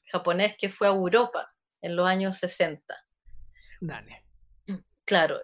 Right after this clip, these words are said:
Speaker 1: y él, eh, bueno, formó como un, o, a su alrededor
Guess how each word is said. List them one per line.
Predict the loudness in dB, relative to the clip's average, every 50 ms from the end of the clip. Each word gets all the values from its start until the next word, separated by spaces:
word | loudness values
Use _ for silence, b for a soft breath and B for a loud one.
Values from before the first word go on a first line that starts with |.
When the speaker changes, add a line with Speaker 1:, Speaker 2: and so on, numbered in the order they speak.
| -8
Speaker 1:
y | -4 0 2 4
él, | 6 6 6 6 4 2 2 2 0 0 0 0 -2 -4 -4 -4
eh, | -2 0 0 0 0 -2 -2 -2 -4 -2 0
bueno, | 0 2 2 0 0
formó | 2 2 2 4 4 4 4 4
como | 2 0 0 0 0 0 0 -2
un, | -2 -4 -4 -4 -4 -4 -4 -6 -8 -12 -10
o, | -2 0 2
a | 2 4 2 2
su | 2 4 4
alrededor | 4 4 6 6 8 8 8 8 8 6 4 4 0